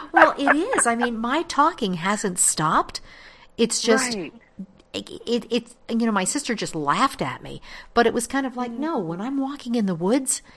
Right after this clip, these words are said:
Speaker 1: you know, and I'm out in the middle of nowhere, and I might say, 'Oh, Mom, you'd love this sunset,' or whatever, and I'm talking to her,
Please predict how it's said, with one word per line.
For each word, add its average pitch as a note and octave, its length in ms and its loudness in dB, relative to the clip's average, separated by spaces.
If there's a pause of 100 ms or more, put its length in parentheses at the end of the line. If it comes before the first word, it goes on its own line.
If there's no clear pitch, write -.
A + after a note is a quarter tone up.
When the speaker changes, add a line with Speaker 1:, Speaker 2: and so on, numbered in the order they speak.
(260)
Speaker 1:
you G3 100 0
know, F#3 140 2
and F#3 100 2
I'm A#3+ 160 2
out A3+ 140 0
in - 60 -6
the F#3+ 80 -2
middle G3 220 -2
of E3+ 120 -4
nowhere, G#3 400 -2
and F3+ 100 -2
I F#3 60 0
might F#3+ 220 -4
say, G3 180 -2
'Oh, F#3 80 -2
Mom, F3+ 320 -2
you'd E3+ 260 -4
love G3 240 -2
this E3 160 -4
sunset,' G#3+ 600 -2
or E3 80 -2
whatever, F#3+ 560 -4
and D#3 100 -8
I'm D#3 140 -4
talking A3+ 500 -2
to E3+ 220 -2
her, D#3+ 180 -2